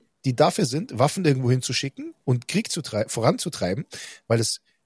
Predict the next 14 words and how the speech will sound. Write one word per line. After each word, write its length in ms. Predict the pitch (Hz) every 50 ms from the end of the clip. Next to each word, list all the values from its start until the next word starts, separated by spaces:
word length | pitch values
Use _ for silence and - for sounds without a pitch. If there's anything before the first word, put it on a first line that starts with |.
| _
weil 120 | - 120 113
sich 80 | 117
damit 240 | - 131 117 113 107
Geld 180 | - 170 226 -
verdienen 300 | - - 110 113 107 104
lässt, 240 | 110 151 - - - - - _ _
genau 240 | 147 143 156 170
dieselben 580 | 175 202 233 196 165 170 180 240 302 311 294 269
Leute 500 | 208 185 175 180 - - 208 269 349 - _ _ _ _ _ _ _ _
gehen 140 | - 175 185
dann 100 | 170 160
auf 120 | 156 -
die 100 | - 143
Straße, 520 | - - 131 127 147 175 - - 247 339